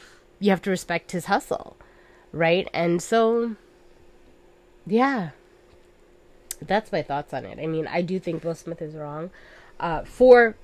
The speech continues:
putting his hands on Chris Rock. I don't think he's wrong for calling him out,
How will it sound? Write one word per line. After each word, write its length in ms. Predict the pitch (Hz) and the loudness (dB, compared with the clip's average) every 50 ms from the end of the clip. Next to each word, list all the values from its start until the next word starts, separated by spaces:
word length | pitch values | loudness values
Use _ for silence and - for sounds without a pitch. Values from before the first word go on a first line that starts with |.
| - - | -10 0
putting 320 | - 254 247 277 269 254 | 6 6 8 8 8 8
his 180 | 240 220 196 - | 8 8 8 6
hands 360 | 208 190 180 180 180 185 190 | 4 4 4 4 4 2 0
on 500 | - - 170 175 170 165 160 160 160 170 - - - - - - - - - | -2 -2 -2 0 0 0 0 -2 -4 -6 -10 -12 -8 -4 -4 -4 -4 -6 -6
Chris 260 | - - 190 180 - | 0 0 0 0 0
Rock. 300 | 190 151 127 131 123 - - | -2 -4 -4 -4 -6 -8 -6
I 200 | - - 196 214 | 0 4 4 6
don't 240 | 233 233 233 226 233 | 8 6 6 6 4
think 140 | 240 214 | 2 2
he's 200 | 196 226 220 190 | 0 -2 0 2
wrong 260 | 190 190 180 180 185 190 | 4 4 4 4 2 0
for 140 | - 196 | -2 -4
calling 380 | 170 - 170 170 170 170 175 170 | -4 -2 0 0 0 0 0 -2
him 180 | 175 180 151 - | -4 -4 -4 -2
out, 300 | - 156 165 185 185 | -2 0 0 0 -2